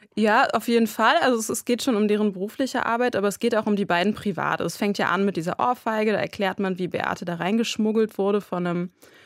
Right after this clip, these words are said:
von einem befreundeten Journalisten. Das geht schon auch ein bisschen hinter die Kulissen. Ähm, man erzählt, man erfährt auch, welche, welche Geschichte ihre Proteste-Aktionen haben. Das war eigentlich ihre erste Aktion, wo sie Kiesinger Nazi genannt hat.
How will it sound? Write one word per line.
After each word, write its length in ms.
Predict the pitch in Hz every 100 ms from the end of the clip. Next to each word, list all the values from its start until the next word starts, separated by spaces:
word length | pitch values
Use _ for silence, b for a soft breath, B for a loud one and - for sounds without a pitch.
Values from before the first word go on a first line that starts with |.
| B
von 140 | - 180
einem 80 |
befreundeten 680 | 180 175 - 175 220 208 208
Journalisten. 500 | 180 180 180 277 -
Das 140 | 208 -
geht 120 | 196
schon 120 | -
auch 160 | 185 226
ein 80 |
bisschen 240 | 214 214 202
hinter 240 | 214 220
die 80 | 196
Kulissen. 640 | - 202 214 - 220 214 B B B B B -
Ähm, 400 | 175 180 185 180
man 140 | 185
erzählt, 420 | 190 - 208 - 185
man 120 | 175
erfährt 280 | 180 190 202
auch, 100 | 185
welche, 580 | 180 - 175 170 - - 196
welche 500 | 185 175 170 180 190
Geschichte 380 | 185 254 247 -
ihre 160 | 180
Proteste-Aktionen 1400 | 160 - - 226 254 - 240 - 185 - - 226 226 214
haben. 120 | 214
Das 80 | 196
war 60 |
eigentlich 200 | 170 180
ihre 100 | 180
erste 240 | - 214 220
Aktion, 340 | 220 - 208
wo 60 | 190
sie 80 | 185
Kiesinger 400 | - 196 196 180
Nazi 320 | 175 196 196
genannt 320 | 185 175 180
hat. 260 | 196 185